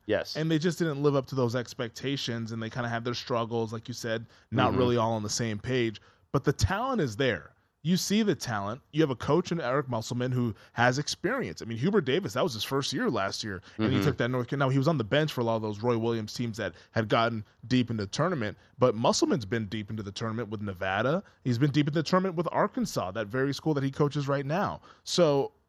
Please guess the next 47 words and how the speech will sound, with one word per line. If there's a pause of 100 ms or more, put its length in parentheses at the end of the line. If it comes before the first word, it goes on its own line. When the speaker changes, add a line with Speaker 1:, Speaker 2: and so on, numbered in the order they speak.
(160)
Speaker 2:
I
think
that's
the
kind
of
the
team,
if
I
was
to
look
at,
all
right,
who
can
kinda
be
that
Carolina (100)
kinda
team (220)
from
a
year
ago
this
year, (240)
I
think
Arkansas
out
of
the
S
E
C,
because
they're
battle-tested
playing
in
that
tough
conference.